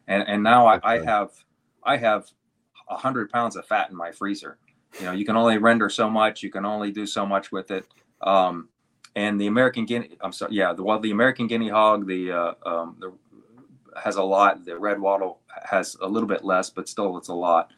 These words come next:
Speaker 1: And the Manzanita, I think, is the same. Um, so I do have some Manzanita bloodline in, in, uh, the one I have now. Um, uh, the, the boar that I had had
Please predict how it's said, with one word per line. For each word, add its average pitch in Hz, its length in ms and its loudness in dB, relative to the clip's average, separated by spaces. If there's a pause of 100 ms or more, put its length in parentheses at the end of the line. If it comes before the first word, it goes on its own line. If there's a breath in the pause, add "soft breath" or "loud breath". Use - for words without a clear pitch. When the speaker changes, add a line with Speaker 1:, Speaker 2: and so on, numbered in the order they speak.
(260)
Speaker 1:
And 101 140 0
the 98 60 4
Manzanita, 104 680 4
I 92 100 2
think, 98 280 -6
is 90 160 -8
the 82 120 -16
same. 85 500 -6
Um, 85 180 -4
so 113 160 4
I 120 80 8
do 135 180 4
have 131 180 0
some 117 140 -4
Manzanita 110 500 -4
bloodline 101 560 0
in, 92 120 -12 (160)
in, 90 180 -14
uh, 85 220 -6 (500)
the 92 100 -6
one 101 240 0
I 87 120 0
have 95 220 0
now. 95 380 -2 (200)
Um, 85 440 -6 (840)
uh, 80 320 -4
the, - 220 -10
the 85 80 -6
boar 104 340 4
that 95 120 -4
I 92 140 8
had 92 320 -2
had 87 240 -8